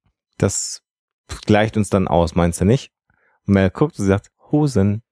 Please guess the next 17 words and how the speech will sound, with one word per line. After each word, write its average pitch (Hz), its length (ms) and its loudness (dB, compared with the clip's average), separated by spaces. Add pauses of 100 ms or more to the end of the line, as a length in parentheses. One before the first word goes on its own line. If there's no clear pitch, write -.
(500)
Und, 101 380 0
äh, 101 40 4
relativ 175 580 2
bereitwillig 156 760 2 (280)
sagt 87 360 -4
er, 120 200 0
ich 95 100 -6
weiß 101 160 2
zwar 104 120 0
nicht, 92 120 -2
was 92 140 -4
du - 40 -4
davon 80 220 -2
hast, 131 180 0
aber, 95 440 0 (1080)
ja, 143 100 2
aber 80 260 0